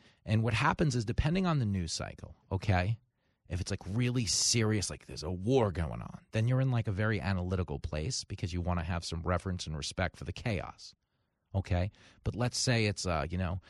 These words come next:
just a scandal. Will Smith hit Chris Rock at the Oscars. Now you're going into, like, your silly pseudo-analytical mindset. You know,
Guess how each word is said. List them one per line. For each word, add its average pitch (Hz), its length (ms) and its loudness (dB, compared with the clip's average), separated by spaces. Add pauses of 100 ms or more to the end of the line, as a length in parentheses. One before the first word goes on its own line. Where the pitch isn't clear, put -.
(100)
just - 220 0
a 120 40 0
scandal. - 920 4
Will 185 240 6
Smith 160 320 2
hit 156 180 0
Chris - 300 0
Rock 139 260 2
at 123 60 -6
the 120 100 0
Oscars. 98 500 0
Now 131 100 4
you're 131 160 2
going 117 200 4
into, 113 160 2
like, 110 240 0
your 107 80 0
silly 113 560 4
pseudo-analytical 101 880 2
mindset. 90 540 -2 (680)
You 117 120 4
know, 92 260 6